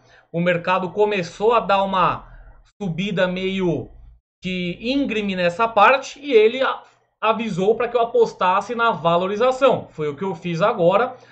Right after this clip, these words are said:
Até o momento eu estou abaixo da minha entrada inicial, mas dá pra recuperar ainda. Tem mais trinta segundinhos aí. Aí na minha próxima entrada eu faço um martingale caso eu venha a perder, tá?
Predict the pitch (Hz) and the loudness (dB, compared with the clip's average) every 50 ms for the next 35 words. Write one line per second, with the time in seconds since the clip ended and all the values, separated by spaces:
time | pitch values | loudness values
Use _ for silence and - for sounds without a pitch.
0 | - - _ - 202 202 196 - - 233 247 285 294 277 277 262 233 202 208 208 | -20 -12 _ -2 0 0 0 0 2 2 2 2 2 2 2 2 2 2 0 -4
1 | 202 - 202 185 180 165 - - 180 180 190 185 151 123 117 143 151 180 214 254 | -4 -4 -4 -4 -6 -6 -8 -6 -2 0 0 0 0 -2 -2 0 2 2 4 2
2 | 254 - - - - 185 165 170 170 160 160 165 165 165 160 156 147 143 135 139 | 0 0 -4 -10 -6 -2 0 2 2 2 0 -2 -4 -4 -2 -4 -4 -4 -4 -6
3 | 135 135 131 127 - 240 240 214 175 185 254 262 - - _ _ _ _ _ _ | -8 -10 -12 -14 -6 0 2 2 4 2 2 0 -4 -12 _ _ _ _ _ _
4 | _ _ _ _ - 247 226 220 226 254 262 - - - - - _ _ _ _ | _ _ _ _ -2 0 2 2 2 0 -2 -6 -12 -18 -20 -20 _ _ _ _
5 | _ _ _ - 180 185 202 - 220 220 220 226 226 226 220 226 - - 226 214 | _ _ _ 2 4 4 4 4 2 4 4 4 4 2 0 -6 -2 0 2 2
6 | 214 220 240 233 208 170 147 - 151 156 170 175 180 170 165 - - 160 160 165 | 2 2 0 0 -2 -4 -6 -4 -6 -4 -4 -2 -4 -4 -6 -8 -8 -6 -4 -2
7 | 175 165 165 - 160 151 170 190 180 147 139 139 143 143 147 214 247 247 247 254 | -2 -2 -2 -4 -8 -8 -6 -6 -8 -8 -8 -10 -6 -2 0 2 2 2 0 -4
8 | 262 - _ _ _ _ _ _ _ _ - 202 208 208 214 214 214 220 220 220 | -10 -14 _ _ _ _ _ _ _ _ -4 -2 0 0 2 0 0 0 0 0
9 | 214 214 - 202 202 196 202 196 - 202 208 220 233 226 - 185 175 180 190 202 | -2 -2 -2 0 0 0 0 -2 -4 -2 -2 -2 -2 -2 -2 0 2 2 2 2
10 | 208 226 220 - - _ _ _ _ - 165 175 170 - - 180 185 185 - - | 2 0 0 -2 -12 _ _ _ _ -8 -8 -6 -6 -2 0 0 0 0 -2 -4
11 | 196 185 185 185 180 180 - 220 220 220 180 170 175 202 208 202 - - - 170 | -4 0 0 0 0 -2 -6 -6 -6 -2 -2 -2 0 0 -2 -4 -4 -2 2 4
12 | 170 175 185 185 170 160 208 214 214 - - - - 151 175 185 156 147 170 170 | 4 4 4 2 0 -4 -6 -8 -8 -12 -16 -14 -8 -6 -6 -4 -2 -2 -2 0
13 | 180 175 175 208 208 202 160 135 113 107 - - 147 180 190 - - | -2 -2 0 0 0 0 0 -4 -8 -6 -4 0 0 0 0 -2 -6